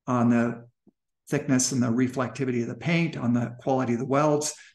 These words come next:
uh, and so on. Well, by the same token, the service and support industry is moving away from a labor-intensive industry to an automated industry. So we shouldn't be surprised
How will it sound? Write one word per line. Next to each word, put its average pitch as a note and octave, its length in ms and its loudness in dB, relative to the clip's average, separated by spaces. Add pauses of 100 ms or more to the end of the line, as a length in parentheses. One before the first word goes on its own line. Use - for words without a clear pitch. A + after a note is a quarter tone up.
(300)
uh, B2+ 280 0
and C3 140 2
so E3 220 4
on. A#2 300 -2 (500)
Well, D#3 340 0
by E3 80 -2
the F3 60 -6
same G3+ 280 2
token, F#3+ 580 0 (2250)
the D3 80 -2
service G3 360 2
and D#3+ 80 -2
support E3 280 -4
industry B2+ 720 -2 (400)
is C3 160 -2
moving D#3 300 2
away C#3+ 380 -2
from C3 640 -2
a C3 80 -2
labor-intensive C3 760 -2
industry B2 680 -4 (460)
to B2+ 500 0 (260)
an C3 140 0
automated B2+ 540 -2
industry. A#2+ 540 -8 (280)
So - 140 -4
we E3 80 0
shouldn't G#3 240 4
be F#3 100 2
surprised E3 680 -2